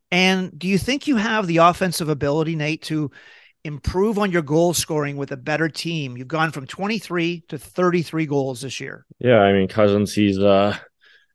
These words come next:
Speaker 2: he's a pretty special player. I mean, he's a skilled two hundred foot center, just like those other two. And, um,
Speaker 1: Mm-hmm.
Speaker 2: he, he's, his skating's very good. And,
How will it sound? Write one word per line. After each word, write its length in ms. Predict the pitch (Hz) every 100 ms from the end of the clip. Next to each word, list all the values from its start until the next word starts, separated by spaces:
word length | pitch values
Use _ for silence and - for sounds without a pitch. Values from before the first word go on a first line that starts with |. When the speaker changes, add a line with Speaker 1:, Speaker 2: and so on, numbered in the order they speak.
| _ _ _ _ _ _ _ _ _
Speaker 2:
he's 120 | - 101
a 60 |
pretty 240 | - 107 101
special 340 | 104 101 -
player. 280 | - 95 98
I 100 | 98
mean, 180 | 98 95
he's 340 | 101 101 92
a 340 | 95 92 90 90
skilled 480 | - - - 95 92
two 120 | -
hundred 140 | 92 92
foot 160 | 90
center, 300 | - 90 92
just 140 | 87 87
like 100 | 87
those 160 | 90
other 220 | 85 80 85
two. 340 | - 92 92
And, 280 | 87 85 90 -
um, 320 | - 67 62
Speaker 1:
Mm-hmm. 160 | 202 175 117 _ _ -
Speaker 2:
he, 460 | 92 85 92 98 -
he's, 500 | - 95 92 95 - - -
his 160 | 95
skating's 460 | - - 90 90 92
very 280 | 90 87 90
good. 300 | 87 87 87
And, 200 | 85